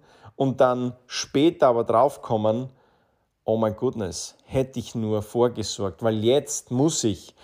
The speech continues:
Und ich sehe es in meiner Familie, ich sehe es bei meinem Vater, ich sehe es bei der, bei der Lisa, ihrer Mama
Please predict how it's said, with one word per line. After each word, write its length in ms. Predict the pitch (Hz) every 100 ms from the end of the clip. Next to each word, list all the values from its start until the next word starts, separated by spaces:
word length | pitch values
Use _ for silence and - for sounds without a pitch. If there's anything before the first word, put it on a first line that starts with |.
| -
Und 120 | - 139
ich 180 | 143
sehe 360 | - 165 180 190
es 300 | 190 - - _ - - _
in 120 | 147 160
meiner 220 | 151 147
Familie, 600 | - 143 151 180 170 120
ich 140 | 110
sehe 340 | - 131 147 151
es 140 | 147
bei 100 | 131
meinem 280 | 117 110 113
Vater, 560 | - 135 156 - 151
ich 140 | 135 110
sehe 300 | 131 131 131
es 220 | 127 - - - - -
bei 100 | 120
der, 160 | 120
bei 140 | - 117
der 100 | 113
Lisa, 320 | 120 - 120
ihrer 160 | 110
Mama 500 | 107 135 160 151 151